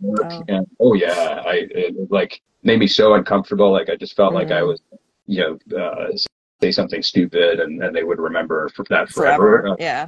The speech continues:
Speaker 1: me. Uh, even though they will never remember me,
Speaker 2: Yeah.
Speaker 1: uh, <laughs> after having a conversation.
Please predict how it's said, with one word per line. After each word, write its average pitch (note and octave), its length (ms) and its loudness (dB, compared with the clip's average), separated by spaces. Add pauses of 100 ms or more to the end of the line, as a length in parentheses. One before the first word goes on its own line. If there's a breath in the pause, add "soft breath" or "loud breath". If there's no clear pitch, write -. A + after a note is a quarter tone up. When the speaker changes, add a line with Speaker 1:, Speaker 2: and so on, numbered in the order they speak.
(120)
Speaker 1:
me. B3 200 2 (360)
Uh, E2+ 140 -4
even G#2 180 2
though G2 140 4
they F2 180 4
will F2+ 200 2
never F2 500 -2
remember F2+ 420 -4
me, F2 220 -8
Speaker 2:
Yeah. - 240 -4
Speaker 1:
uh, F#2 160 0
<laughs> - 200 2
after F#3+ 460 0
having G#3 340 0
a D#3 80 -2
conversation. D#3+ 540 -2